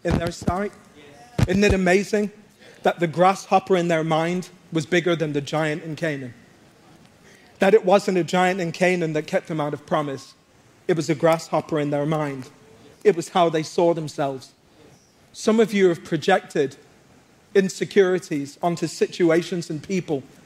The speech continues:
and it's kept you out of blessing. It's kept you out of blessing. Before it was a feeling, it was a thought. Principle. The thoughts I think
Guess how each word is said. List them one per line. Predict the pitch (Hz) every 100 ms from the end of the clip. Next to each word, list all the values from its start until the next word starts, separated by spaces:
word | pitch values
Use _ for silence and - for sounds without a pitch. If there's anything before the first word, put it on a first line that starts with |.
| _ _ _
and | 165
it's | 160 165
kept | - 175 -
you | 160
out | 151
of | 135
blessing. | 156 151 - 131 120 - _ _ _ - - 175 175 156 - _ _ _ -
It's | -
kept | - 226 -
you | 170
out | 151
of | 131
blessing. | 175 170 - 127 - _ - _ _ _ _ _ -
Before | 160 214 220
it |
was | 180 170
a |
feeling, | 170 - 202 190 151
it | 143
was | 147
a | 143
thought. | - 170 143 131 - _ _ _ _ _ _ _ _ _ _ _ -
Principle. | 202 190 175 156 131 - _ _ _ _ _ _ -
The | 165
thoughts | - 208 214
I | 190
think | 175 - 214 156 139